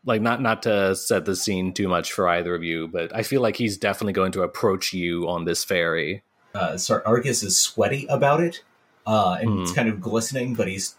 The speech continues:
Speaker 2: he's trying to put on that tough front. And he's been rehearsing this introduction in the mirror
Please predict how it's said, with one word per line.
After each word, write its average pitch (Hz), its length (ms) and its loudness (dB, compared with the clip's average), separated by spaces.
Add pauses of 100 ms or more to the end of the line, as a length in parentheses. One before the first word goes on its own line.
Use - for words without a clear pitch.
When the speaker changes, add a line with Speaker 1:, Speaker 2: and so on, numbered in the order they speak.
(140)
Speaker 2:
he's 98 120 -8
trying 101 280 0
to 101 60 -4
put 110 140 0
on 101 180 2
that - 180 -2
tough - 280 -2
front. 113 460 -2 (480)
And 113 100 2
he's 113 160 6
been 95 200 0
rehearsing 123 840 0
this 101 400 -2
introduction 107 680 2
in 92 160 -2
the 92 80 2
mirror 104 500 0